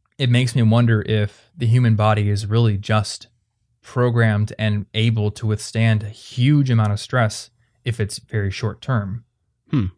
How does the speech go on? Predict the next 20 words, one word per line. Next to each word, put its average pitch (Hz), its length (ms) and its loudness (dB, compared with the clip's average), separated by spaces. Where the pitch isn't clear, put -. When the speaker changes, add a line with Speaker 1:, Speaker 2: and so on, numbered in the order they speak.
Speaker 1:
I 117 100 0
wonder, 120 300 4
I 120 80 4
wonder 135 300 2
if 117 100 -2
there's 120 220 2
something 127 340 0
that 110 140 0
could 123 180 0
be 117 120 2
so 117 180 -2
stressful. 117 400 -2
I, 131 240 2
I 143 60 4
would 156 80 4
imagine 143 320 2
something, 120 260 2
like, 107 140 -2
truly 120 420 0
traumatizing 113 920 -2